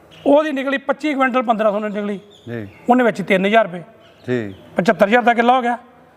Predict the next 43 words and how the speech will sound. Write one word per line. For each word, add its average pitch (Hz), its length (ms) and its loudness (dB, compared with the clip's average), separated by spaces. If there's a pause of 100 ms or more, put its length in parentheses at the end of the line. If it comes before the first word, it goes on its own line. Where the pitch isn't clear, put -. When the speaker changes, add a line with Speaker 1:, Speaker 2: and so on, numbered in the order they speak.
(160)
Speaker 2:
ਜੀ। 110 80 -14 (360)
Speaker 1:
ਪਰਮਲ 226 300 4
ਦਾ 254 100 4
ਕਿੱਲਾ 247 300 2
ਹੈਗਾ 214 180 0
ਸੀ 240 340 -8 (280)
ਬਾ-, 214 260 2
ਮਤਲਬ 214 220 -8
ਸਮਝ 214 240 -4
ਲਓ 233 160 0 (680)
ਸਤਾਈ, 214 260 0
ਅਠਾਈ 220 200 0
ਕੁਇੰਟਲ, 233 320 -2 (300)
Speaker 2:
ਜੀ। 120 140 -14
Speaker 1:
ਉਹ 262 160 2
ਹੈਗਾ 226 200 0
ਸੀ 214 140 -12
ਤੀਹ 262 200 -8
ਹਜ਼ਾਰ 277 180 0
ਦਾ। 202 160 -8 (300)
Speaker 2:
ਜੀ। 110 200 -14 (680)
Speaker 1:
ਡਿਉੜੇ 208 220 4
ਪੈਸੇ 254 160 2
ਵੱਟੇ 247 220 0
ਗਏ 269 80 2
ਜੀ। 262 120 -4 (300)
Speaker 2:
ਜੀ। 110 200 -8 (180)
Speaker 1:
ਕਿੱਥੇ 214 200 2
ਪੈਸੇ 214 180 2
ਗਏ? 202 200 -2 (500)
ਫਿਰ 254 200 4
ਅਗਲੇ 247 200 2
ਸਾਲ 240 180 2
ਉਹਨਾਂ 247 160 0
ਨੇ, 262 60 0
ਮੈਂ 240 140 0
ਕਿਹਾ, 240 180 2
ਬ੍ਰੈਡ 214 500 -2
ਵੈਰਾਈਟੀ 208 360 -4
ਆਈ 220 120 -4
ਪੰਜਾਬ 202 400 0
ਨੰਬਰ 196 240 -4
ਥ੍ਰੀ। 196 340 -8